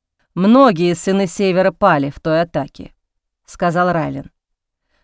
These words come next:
"Но они ушли с честью. Для воина это высшая доблесть". "Потому что вы дикари,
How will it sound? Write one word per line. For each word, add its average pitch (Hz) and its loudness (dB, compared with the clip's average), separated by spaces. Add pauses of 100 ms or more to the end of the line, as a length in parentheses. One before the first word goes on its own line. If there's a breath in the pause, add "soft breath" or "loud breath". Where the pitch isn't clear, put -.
"Но 190 2
они 214 4
ушли 233 0
с 214 -6
честью. 143 -6 (840)
Для 170 0
воина 202 4
это 170 -2
высшая 170 -4
доблесть". 139 -8 (1200)
"Потому 214 4
что 233 2
вы 240 4
дикари, 226 2